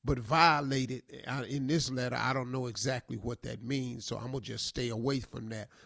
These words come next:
Let's just say they had something sexual happen. Okay. "When I confronted my husband, he said it was just a joke." <laughs> Girl, girl, come on now.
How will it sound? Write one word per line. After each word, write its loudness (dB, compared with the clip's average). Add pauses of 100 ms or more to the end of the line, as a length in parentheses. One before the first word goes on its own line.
(120)
Let's 4
just -4
say 2 (260)
they 4
had -2
something -4
sexual -6 (100)
happen. -2 (1000)
Okay. -2 (1600)
"When 6
I 10
confronted 2
my 6
husband, 4
he 4
said 4
it 4
was 4
just 8
a 4
joke." 8 (400)
<laughs> 4
Girl, 6 (400)
girl, 10 (600)
come 6 (120)
on 4
now. 0